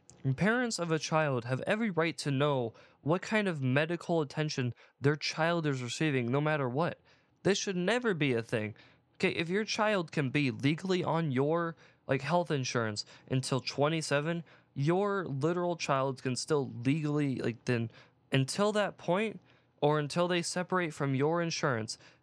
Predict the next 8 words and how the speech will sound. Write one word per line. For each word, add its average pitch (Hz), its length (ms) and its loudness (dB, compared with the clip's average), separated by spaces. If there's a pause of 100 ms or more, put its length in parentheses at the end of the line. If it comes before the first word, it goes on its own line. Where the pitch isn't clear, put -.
(280)
there's 156 580 2
no 139 240 2
reason 139 600 0 (280)
that 120 180 -2
the 117 80 -8
parents 147 440 0
cannot 127 560 0
see 117 460 -2